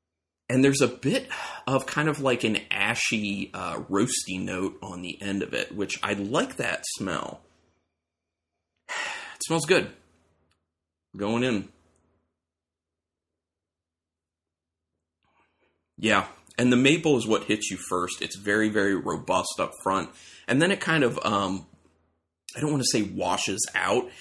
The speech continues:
It kind of, you know, just kind of comes down in perception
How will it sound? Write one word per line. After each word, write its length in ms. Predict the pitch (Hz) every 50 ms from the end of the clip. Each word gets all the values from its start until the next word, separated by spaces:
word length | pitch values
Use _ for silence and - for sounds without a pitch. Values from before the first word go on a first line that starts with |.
| - - - -
It 80 | 123
kind 240 | - - 151 165 170
of, 200 | 156 131 117 -
you 160 | 123 127 120
know, 160 | 117 110 104
just 220 | 101 101 101 - -
kind 180 | - 117 113
of 120 | 107 - -
comes 420 | - - 113 107 107 107 104 98 92
down 340 | 95 92 95 95 95 98
in 120 | 95 85 -
perception 840 | - - 87 - - - 92 90 90 - - - 87 87 85 -